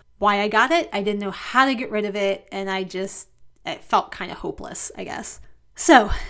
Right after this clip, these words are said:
this whole time, as I mentioned, I thought I had Grover's disease again, but in November twenty twenty-one, my dermatologist took another biopsy, and this time I was diagnosed with eczema or atopic dermatitis.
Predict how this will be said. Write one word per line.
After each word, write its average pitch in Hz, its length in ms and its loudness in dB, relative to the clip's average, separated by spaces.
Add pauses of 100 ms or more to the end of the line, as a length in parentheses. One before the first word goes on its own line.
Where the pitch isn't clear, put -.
(160)
this 247 140 0
whole 330 180 6
time, 277 300 6
as 262 100 2
I 262 60 4
mentioned, 220 400 0
I 208 60 2
thought 226 220 4
I 254 40 2
had 240 240 2
Grover's 220 320 2
disease 214 360 -2
again, 196 380 -2
but 202 100 -2
in 196 120 0
November 208 400 -2
twenty 320 280 2
twenty-one, 262 520 0
my 202 100 0
dermatologist 220 800 -2
took 349 160 2
another 392 260 4
biopsy, 202 760 0
and 214 180 -2
this 294 180 2
time 233 320 -4
I 214 120 -2
was 202 160 -4
diagnosed 196 500 -2
with - 240 -6
eczema 269 580 2
or 202 100 0
atopic 196 560 0
dermatitis. - 680 -8